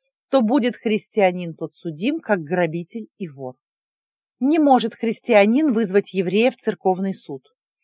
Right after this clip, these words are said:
Еврей может быть вызван лишь к воеводе, начальствующему в то время. И впредь будут представители королевской власти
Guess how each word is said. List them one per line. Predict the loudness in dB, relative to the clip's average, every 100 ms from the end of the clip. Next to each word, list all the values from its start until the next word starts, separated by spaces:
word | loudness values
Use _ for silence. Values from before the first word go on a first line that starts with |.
| _ -10
Еврей | 0 0 2 2 2
может | 0 -2 -4
быть | -8 -4
вызван | -2 -2 -4 -6
лишь | -6 -8
к | -6
воеводе, | -4 -4 -2 -4 -2 -6 -8 _ _
начальствующему | 0 0 4 4 4 0 -6 -6 -4 -4 -4
в | -4
то | -6
время. | -6 -8 -10 -12 -18 -20 _ _ _ _ _ _ _ _ _
И | -6
впредь | -6 -2 2 2 0
будут | -4 -2 -2 -2 0
представители | 0 0 0 0 0 -4 -6
королевской | 0 0 0 -4 -8 -8
власти | -2 -2 -2 -10 -14